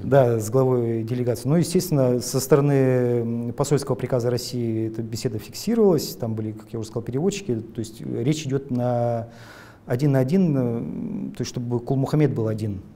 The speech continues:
То есть не чтобы Ураз Мухаммед, он такой бы в посольском приказе России не допустили бы, потому что, ну, понятно, что это он оф-, официальную миссию выполнял, то есть он вел, а, как бы беседы, но беседы эти были не дежурные, не только там,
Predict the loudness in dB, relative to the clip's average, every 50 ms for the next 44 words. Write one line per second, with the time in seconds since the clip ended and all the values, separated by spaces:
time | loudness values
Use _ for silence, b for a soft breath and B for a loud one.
0 | -20 -14 -14 -12 -8 -4 -4 -4 -4 -2 -2 0 2 4 4 4 4 2 2 0
1 | -2 -4 -2 -2 -2 -2 -2 -4 -6 -10 -6 -4 -4 -4 -4 -4 -6 -8 -8 -8
2 | -8 -8 -10 -10 -6 -4 0 2 2 2 2 2 0 0 0 -2 -2 -4 -8 -10
3 | -6 -4 -4 -2 -2 -2 -2 -4 -6 -6 -6 -2 -2 -2 -2 -2 -4 -4 -4 -4
4 | -4 -2 -2 -2 -2 -4 -6 -6 -2 -2 0 0 0 0 -2 -4 -6 -8 -8 -8
5 | -8 -8 -6 -6 -6 -6 -6 -4 -2 -2 -2 -2 -2 -6 -8 -8 -8 -8 -6 -6
6 | -6 -6 -8 -8 -6 -6 -8 -8 -10 -12 -12 -12 -12 -10 -8 -8 -8 -6 -2 0
7 | 0 0 2 0 -2 -2 -4 -6 -6 -6 -4 -4 -4 -2 0 -2 -2 -2 -4 -6
8 | -6 -6 -8 -6 -4 -4 -2 -4 -4 -6 B B B B B B B B B B
9 | B -16 -12 -10 -10 -8 -10 -10 -10 -8 -8 -6 -6 -6 -6 -4 0 2 4 4
10 | 4 4 2 2 2 0 0 -2 -2 -2 -4 -2 -2 0 0 -2 -4 -4 -6 -6
11 | -4 -2 -2 -2 -2 -2 -2 -2 -2 0 2 2 2 2 2 0 0 -2 0 -2
12 | -2 -2 -2 -4 -4 -4 -6 -6 -8